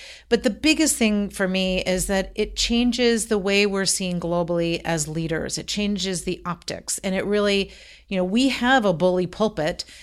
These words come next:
um, as a leader globally. And this really changes the way we're viewed by countries all over the world. Uh, one thing it did not do was address Paris.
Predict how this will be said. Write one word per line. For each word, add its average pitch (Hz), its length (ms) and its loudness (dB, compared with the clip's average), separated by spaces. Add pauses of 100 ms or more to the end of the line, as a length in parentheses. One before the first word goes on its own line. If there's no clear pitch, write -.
(160)
um, 180 400 -2
as 190 200 2
a 190 40 2
leader 185 560 2
globally. 170 680 -2
And 196 200 0
this 208 280 0
really 226 220 2
changes 208 440 -2
the 175 140 0
way 175 280 2
we're 175 220 0
viewed 170 560 -2 (260)
by 165 180 0
countries 170 520 -6
all 170 220 -2
over 160 160 -4
the 160 100 -4
world. 160 500 -4 (380)
Uh, 185 160 2
one 220 220 4
thing 226 140 6
it 175 100 0
did 180 120 0
not 180 320 2
do 185 300 0
was 175 500 0
address 175 520 -2 (220)
Paris. 190 680 0